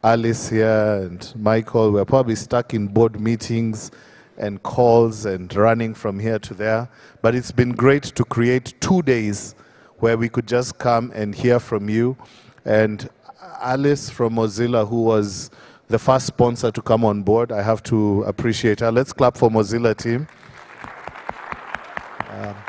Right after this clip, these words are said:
Alice has committed to be a sponsor at the next event and to also sponsor a hackathon in November. And I think it, <laughs> and we're just, it's the first one we were doing and we didn't know what to expect.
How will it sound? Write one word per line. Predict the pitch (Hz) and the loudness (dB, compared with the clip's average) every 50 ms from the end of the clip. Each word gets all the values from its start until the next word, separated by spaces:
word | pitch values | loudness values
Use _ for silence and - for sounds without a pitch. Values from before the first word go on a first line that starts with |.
| - - - | -14 -2 0
Alice | 139 147 151 156 151 139 - | 2 4 4 4 2 2 2
has | 151 135 123 | 2 2 2
committed | - - 139 123 127 135 131 - 135 127 - - | 2 2 4 4 4 2 2 2 0 -2 -2 -4
to | - - 127 120 117 117 117 113 110 113 - - - - - - 113 | -6 -2 0 2 2 4 4 2 2 -2 -6 -14 -20 -20 -14 -4 0
be | 120 123 | 2 2
a | 123 113 | 2 2
sponsor | - - - 131 131 131 131 - 131 127 - | 2 2 2 2 2 2 2 0 0 0 2
at | 113 117 - | 0 -2 -2
the | - 117 | -2 -2
next | 117 120 127 123 - - - - | 0 0 -2 -2 -4 -8 -8 -6
event | 117 104 98 104 101 98 92 92 - - - - _ - - - - - _ - | -4 -2 0 2 2 0 0 -4 -10 -16 -18 -18 _ -20 -20 -20 -20 -16 _ -2
and | 113 110 107 | -2 -2 2
to | - 117 | 4 4
also | 120 123 120 - 123 | 4 4 4 2 -2
sponsor | 110 - - 117 113 110 - 117 | 0 2 2 2 2 2 0 -2
a | 110 | 0
hackathon | 113 117 113 - - 113 - - 110 107 104 | 2 2 2 2 -2 -2 0 0 0 0 0
in | 101 101 | -4 -4
November. | 98 98 95 90 104 107 107 104 101 104 104 98 - _ - - - - _ - | -4 -4 -2 0 -2 -2 0 0 0 -2 -2 -2 -6 _ -20 -20 -20 -18 _ -4
And | 107 110 | 0 2
I | 117 117 | 2 4
think | 113 - 139 143 - | 4 2 0 0 0
it, | 135 131 - - - - - - 160 151 - - - 175 - - - - - - | 0 0 2 0 0 0 -2 -2 -2 -2 -4 -8 -8 -10 -10 -10 -16 -20 -20 -20
<laughs> | - - - - - - - - - - - - - - - | -20 -20 -20 -20 -20 -20 -20 -20 -20 -20 -20 -20 -20 -16 -2
and | - 120 123 123 | 0 2 4 4
we're | 135 135 | 4 4
just, | 131 147 151 143 - - 135 | 4 4 2 2 -4 -2 0
it's | 127 131 - - | 0 2 2 2
the | 143 | 0
first | 123 - - 147 151 151 - - | 2 4 4 4 4 4 2 0
one | 156 135 127 | 0 2 4
we | 117 113 | 4 6
were | 117 113 110 | 6 4 4
doing | 110 117 113 117 120 120 117 110 | 2 2 2 2 2 2 0 -2
and | 104 107 | 0 0
we | 110 113 | 0 2
didn't | 113 127 127 120 | 2 0 0 2
know | 113 110 | 2 4
what | 107 104 104 - | 4 4 2 2
to | - - 104 | 0 0 0
expect. | 95 - - - - - 107 120 - - - - | 0 0 -4 -2 2 2 2 2 0 -4 -12 -20